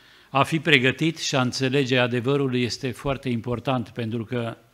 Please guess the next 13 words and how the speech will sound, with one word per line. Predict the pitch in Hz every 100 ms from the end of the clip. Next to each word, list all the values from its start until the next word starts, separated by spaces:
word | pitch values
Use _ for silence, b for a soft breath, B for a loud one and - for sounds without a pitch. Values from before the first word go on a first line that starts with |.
| b b b
ce | - 160
se | -
întâmplă? | 147 127 120 107 113
Cuvântul | - 123 160 151
lui | 143
Dumnezeu | 123 127 123 139
este | 131 139
ca | 135
o | 127 127
ancoră | 131 135 120 - 117 110
pentru | 104 120 110 113
sufletul | - 110 120 120
nostru. | 113 113 - - -